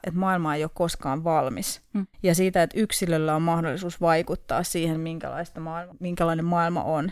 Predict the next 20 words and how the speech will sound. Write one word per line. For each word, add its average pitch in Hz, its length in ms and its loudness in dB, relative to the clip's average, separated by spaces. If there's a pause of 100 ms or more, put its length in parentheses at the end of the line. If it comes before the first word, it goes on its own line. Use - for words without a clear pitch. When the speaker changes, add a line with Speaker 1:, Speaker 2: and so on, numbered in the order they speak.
Speaker 1:
Että 185 180 0
Speaker 2:
Mm. 202 60 6
Speaker 1:
yhdellä 180 200 2
ihmisellä 160 580 2
on, 170 260 2 (140)
on 170 200 2
vaikutusta. 160 720 0 (160)
Speaker 2:
Mm. 202 340 2
Speaker 1:
<laughs> - 60 -2
Että 185 180 2
se 170 80 -2
voi, 170 200 -2
että - 140 -6
yksi 196 280 -6
ihminen 175 300 -6
voi 170 200 2
jo 165 140 -2
omalla 156 320 -6 (120)
olemisellaan, 156 640 0
tekemisellään 170 640 -2